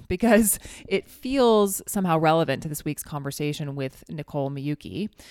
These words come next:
recorded in November of twenty eighteen. While I hadn't planned to have a virtual birthday party, <laughs> that is now the plan. But the cool thing is that I can invite friends from all over the world.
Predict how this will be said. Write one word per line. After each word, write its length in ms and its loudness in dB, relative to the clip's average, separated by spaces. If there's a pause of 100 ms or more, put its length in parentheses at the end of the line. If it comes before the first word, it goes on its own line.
(180)
recorded 460 0
in 240 -4
November 500 -2
of 300 -6
twenty 320 -10
eighteen. 600 -10 (460)
While 480 2
I 100 -4
hadn't 440 -6
planned 760 -6
to 80 -8
have 200 -6
a 60 -8
virtual 540 -8
birthday 340 -8
party, 460 -2 (140)
<laughs> 140 -20
that 180 -8
is 140 -8
now 360 -4
the 80 -12
plan. 400 -8 (340)
But 360 6
the 80 0
cool 240 2
thing 320 0
is 360 -2
that 300 2
I 160 -2
can 300 -8
invite 380 -4
friends 460 -2
from 220 -6
all 180 -4
over 140 -6
the 60 -6
world. 420 -6